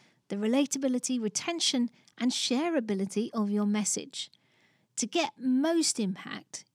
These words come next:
use humour intentionally in the key parts of your talk. When you use humour,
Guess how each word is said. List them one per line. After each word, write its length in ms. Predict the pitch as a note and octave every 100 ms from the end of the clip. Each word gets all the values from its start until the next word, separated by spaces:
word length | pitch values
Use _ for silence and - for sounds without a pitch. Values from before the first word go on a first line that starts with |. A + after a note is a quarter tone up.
| -
use 540 | A#3+ C#4 D4+ C#4+ -
humour 300 | A#3+ A3 G#3+ G#3
intentionally 1080 | A3+ G#3 G3+ - A3+ G3+ - G3 G3 G3 G3+ _ _ _ -
in 200 | A3 A3
the 60 | A3
key 280 | - A3
parts 360 | G3 G#3+ F#3 -
of 80 | G#3+
your 120 | G3+
talk. 480 | G3 - - - - _ _ _ _ _ _ _
When 240 | A3+ A3+ A#3
you 140 | A#3+
use 540 | A3 C4 E4+ E4 -
humour, 340 | A3+ G3 F#3+